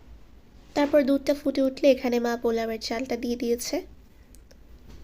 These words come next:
এই পায়েসের রেসিপি কিন্তু মার চ্যানেলে দেওয়া আছে, আমি ডেসক্রিপশনে লিঙ্কটা অ্যাড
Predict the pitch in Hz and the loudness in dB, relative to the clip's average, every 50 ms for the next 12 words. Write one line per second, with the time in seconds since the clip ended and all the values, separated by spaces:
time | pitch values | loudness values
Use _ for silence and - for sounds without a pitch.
0 | - - - - - - - 302 294 302 294 285 285 285 - 339 311 285 269 269 | -20 -20 -20 -20 -12 -6 -6 -4 -2 -2 -2 -2 -2 -2 -2 0 2 4 2 2
1 | 269 - - 285 285 - 285 302 294 - 311 294 294 277 247 240 240 - 254 240 | 2 -2 -6 -6 -6 -4 -6 -8 -6 -4 -4 -2 -2 0 -2 -2 -2 -2 -4 -4
2 | 233 240 240 233 240 240 - 240 226 220 214 214 208 - - - 359 440 - - | -2 -2 -2 -2 -4 0 0 0 0 0 -2 -4 -6 -8 -8 -8 -8 -8 -8 -8
3 | - 247 233 226 220 233 226 - - 269 240 247 - - 247 247 240 240 226 240 | -6 -6 -4 -4 -4 -6 -8 -6 -6 -6 -4 -4 -4 -2 -2 -2 -2 -2 -4 -4
4 | 240 - 240 226 220 - | -6 -6 -6 -6 -6 -8